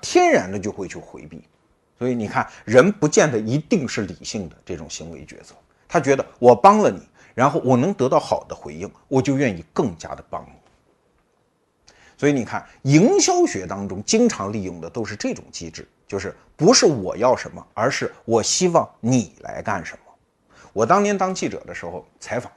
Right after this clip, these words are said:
啊，经常遇到这样的事情，就对方实在嘴太笨，咧咧半天咧咧不清楚一件事儿。其实我要用的就是他一小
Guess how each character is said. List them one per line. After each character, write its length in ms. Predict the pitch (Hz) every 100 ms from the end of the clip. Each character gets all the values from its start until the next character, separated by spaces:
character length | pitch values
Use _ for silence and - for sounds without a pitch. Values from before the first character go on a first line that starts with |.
| _ -
啊， 160 | 78 -
经 160 | 110 98
常 200 | 90 92
遇 80 |
到 140 | 87 82
这 180 | - 127
样 120 | 82
的 80 | -
事 160 | -
情， 160 | - - _ -
就 80 | -
对 160 | - 101
方 220 | - 107
实 300 | - - 104
在 180 | 190 156 -
嘴 160 | -
太 180 | - 87
笨， 160 | 78 - _ _ _ _ _ _ _ _ _ _
咧 220 | 107 165
咧 100 | 156
半 160 | 151 147
天 160 | 151 127
咧 140 | 113
咧 80 | 101
不 80 | 85
清 220 | - 82
楚 100 | - _ _ _ _ _
一 100 | 92
件 180 | 95 87
事 120 | 87
儿。 60 | -
其 200 | - 143
实 80 | 131
我 220 | 117 85
要 200 | 120 139
用 200 | 156 135
的 80 | -
就 160 | 107
是 80 | 110
他 100 | 107
一 180 | 120 135
小 180 | -